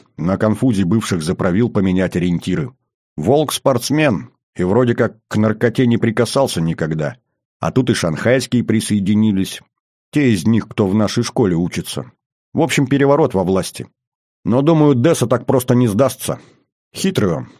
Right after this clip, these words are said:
Не хитрый, а хитрожопый, поправляет его до этого всю дорогу молчавший Васян.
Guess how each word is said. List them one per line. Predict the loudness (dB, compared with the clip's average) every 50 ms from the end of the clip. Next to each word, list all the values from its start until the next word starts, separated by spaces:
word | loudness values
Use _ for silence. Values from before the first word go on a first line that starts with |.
| _ _ _ _ _
Не | -4 -2 0 0 0
хитрый, | 0 0 0 0 0 2 0 0 0
а | -2
хитрожопый, | -2 -2 -4 0 0 0 2 2 2 2 2 2 2 0 -4 -6 -6 -10 _ _ _ _ _ _ _ _
поправляет | -10 -6 -4 -2 -2 0 0 0 2 0 0 -2
его | -2 -2 0 0 0
до | 2 0
этого | 0 0 0 0 -2 -2
всю | -4 -4 -6 -4
дорогу | -2 0 0 0 0 0 0
молчавший | 0 0 -2 -2 -4 -4 -4 -4 -4 -4 -8 -6
Васян. | -4 -4 -4 -4 -4 -6 -6 -6 -8 -10